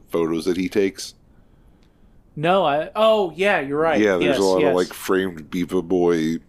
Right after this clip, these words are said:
Speaker 1: uh, just, like, photos just hanging around.
Speaker 2: Yeah, just a bunch of dicks hanging around.
Speaker 1: Yeah. Do you think his wife enjoys that?
Speaker 2: I don't know. I don't feel like she respects his job very much.
Speaker 1: No, she really gets on him about decorating the tree, too.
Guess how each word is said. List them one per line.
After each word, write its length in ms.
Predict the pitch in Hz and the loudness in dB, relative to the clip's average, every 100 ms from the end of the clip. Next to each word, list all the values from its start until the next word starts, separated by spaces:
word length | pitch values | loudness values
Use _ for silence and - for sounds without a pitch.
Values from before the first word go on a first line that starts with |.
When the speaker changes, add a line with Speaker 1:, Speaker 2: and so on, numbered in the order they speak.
| - | -6
Speaker 1:
uh, 320 | 78 76 73 - - _ _ _ _ _ _ _ - | -2 -2 -4 -12 -20 _ _ _ _ _ _ _ -20
just, 240 | - - | -16 -10
like, 200 | 76 - | -10 -10
photos 680 | - 80 78 76 76 73 - | -6 -2 0 0 -2 -6 -10
just 180 | 76 - | -12 -10
hanging 280 | 76 73 76 | -10 -8 -6
around. 500 | 76 156 151 165 - | -4 -2 -2 -6 -6
Speaker 2:
Yeah, 260 | 156 151 | -2 -2
just 260 | 143 156 - | -2 -6 -8
a 40 | |
bunch 240 | 165 170 165 | -4 -4 -6
of 100 | 147 | -6
dicks 260 | 147 143 - | -6 -6 -8
hanging 260 | 143 139 | -8 -8
around. 380 | 139 139 143 139 | -8 -8 -10 -8
Speaker 1:
Yeah. 340 | 87 82 80 73 | -4 -4 -4 -6
Do 80 | |
you 60 | 85 | -6
think 120 | 117 | -2
his 100 | 123 | -2
wife 300 | 90 - 170 | 0 -2 -2
enjoys 520 | 110 98 104 107 110 - | -6 -2 2 2 2 0
that? 360 | 110 113 107 _ _ _ _ _ _ - | 2 2 0 _ _ _ _ _ _ -6
Speaker 2:
I 160 | 226 | -2
don't 180 | 302 349 | 0 0
know. 180 | 180 170 | 0 2
I 120 | 151 | 2
don't 180 | 208 240 | 0 -2
feel 220 | - 226 | -2 0
like 180 | 214 185 | 0 -2
she 200 | - 170 | -4 -4
respects 500 | 156 - - 147 - | -4 -4 -4 -4 -4
his 160 | 156 127 | -6 -6
job 400 | 127 135 135 131 | -4 -2 -2 -4
very 300 | 135 131 127 | -4 -4 -6
much. 400 | 127 127 - 82 | -8 -12 -14 -6
Speaker 1:
No, 300 | 87 85 85 | -2 0 -2
she 160 | - 92 | -2 0
really 220 | 123 139 | 2 2
gets 200 | 107 - | -2 -2
on 120 | 101 | -2
him 80 | 98 | -2
about 280 | 90 82 76 | 0 -2 0
decorating 480 | 82 - 85 71 | -4 0 -2 -2
the 80 | 65 | -12
tree, 300 | - 80 71 | -10 -8 -8
too. 420 | - 78 69 58 | -10 -8 -8 -8